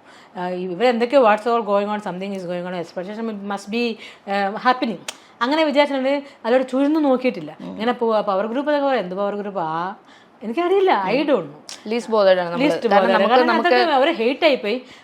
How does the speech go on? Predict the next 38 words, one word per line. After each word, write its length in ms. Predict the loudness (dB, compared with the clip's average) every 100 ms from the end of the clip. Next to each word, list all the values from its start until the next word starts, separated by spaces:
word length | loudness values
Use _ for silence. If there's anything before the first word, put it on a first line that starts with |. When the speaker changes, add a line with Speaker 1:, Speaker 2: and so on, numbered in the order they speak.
| -10
Speaker 1:
അത്ര 160 | -4 -4
ഫ്രസ്ട്രേഷൻ 580 | -4 -4 -2 -2 -2
ഉണ്ട് 120 | -4 -4
എനിക്ക്. 260 | -6 -12 -18 _ _ _ -20 -20 -18 -8
പിന്നെ 180 | -2 0
നമ്മളത് 240 | 2 4 4
പോകുമ്പോഴത്തേക്ക് 300 | 2 2 -2
നമുക്ക് 200 | -4 -4
പിന്നെ 220 | -4 -4
ഇതിലെ 200 | -2 0
ഓർമ്മ 260 | 0 0
വരും. 180 | -4 -8 -14 -14
Speaker 2:
ഉം. 280 | -12 -12 -18 _ _ _ _ _ _
Speaker 1:
എനിക്കതൊന്നും 440 | -4 0 0 2 2
ഓർക്കാൻ 260 | 4 2
ഇഷ്ടപ്പെടുക, 340 | 0 -2 0 0
കാരണം 180 | -2 -4
it's 160 | -4
a 60 | -4
bitter 320 | -6 0 0
experience. 580 | 0 -6 -12 -10 -10 -10
Speaker 2:
ഉം. 80 | -4
ശരിക്കും 300 | -2 0 0
പറഞ്ഞാ 320 | 0 -2 -2
അതൊരു 440 | -2 0 2 2
ഒളിച്ചോട്ടായിരുന്നില്ലേ? 1000 | 2 0 -2 0 -2 2 2 2 -2 -2
നമ്മളിവിടെ 360 | -2 -4 -4 -6
നിന്ന് 220 | -6 -6
ഫൈറ്റ് 340 | -4 -4 -4
ചെയ്ത് 440 | -4 -2 0 0 -2 -12 -20 -20 -20 -8
നിക്കണ്ടായിരുന്നു. 560 | -6 -4 0 0 0 -2
Speaker 1:
അങ്ങനെ 160 | 0
ഫൈറ്റ് 140 | 0 2
Speaker 2:
സിനിമ 140 | 2
Speaker 1:
ചെയ്താൽ 160 | 2 0
പിള്ളേരെ 320 | 2 2 2
അഫക്ട് 220 | -2 -2
ചെയ്യത്തില്ലേ? 400 | -2 -2 -6